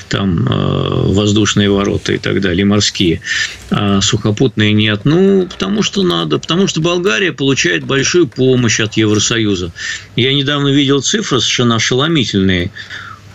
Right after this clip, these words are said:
Болгары получили с девяностых годов, когда они начали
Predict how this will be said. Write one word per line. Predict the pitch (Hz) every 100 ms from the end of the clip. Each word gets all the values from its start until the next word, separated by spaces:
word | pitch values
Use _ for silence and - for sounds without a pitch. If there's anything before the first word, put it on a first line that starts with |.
| -
Болгары | 196 113 120 120 113 160 185 151
получили | 110 113 113 - 147 120
с | 95
девяностых | 120 131 123 110 107
годов, | 104 120 131 190 170
когда | 101 101 107
они | 107 107
начали | 107 101 107 101